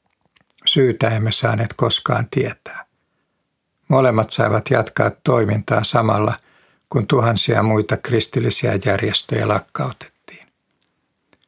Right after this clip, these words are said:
Vaikeudet eivät kuitenkaan loppuneet tähän,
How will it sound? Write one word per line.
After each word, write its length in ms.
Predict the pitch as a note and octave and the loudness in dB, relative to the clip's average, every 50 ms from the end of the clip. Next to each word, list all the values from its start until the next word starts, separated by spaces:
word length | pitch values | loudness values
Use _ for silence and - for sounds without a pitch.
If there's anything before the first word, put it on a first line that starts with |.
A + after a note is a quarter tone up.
| _ _ _ _ _ _ _ _ - | _ _ _ _ _ _ _ _ -2
Vaikeudet 600 | - B2+ C3 B2+ A2 - - A2 G#2 G#2+ G2 - | 0 2 2 2 0 0 0 0 0 0 0 0
eivät 260 | - G#2+ G2+ G#2+ - | 0 0 0 -2 -4
kuitenkaan 640 | - - - A2+ G#2+ - A2 G#2 F#2+ - A#2 G#2+ G#2+ G#2+ | -4 -2 0 0 0 0 0 -2 0 0 0 0 2 2
loppuneet 500 | G#2+ G2+ - - A#2+ G#2+ G#2 G#2 G2+ - | 0 -2 -2 -2 -2 -2 -2 -2 -4 -2
tähän, 400 | - B2 G#2+ - A2 A2+ A#2 A#2 | -2 0 0 0 0 -2 -4 -6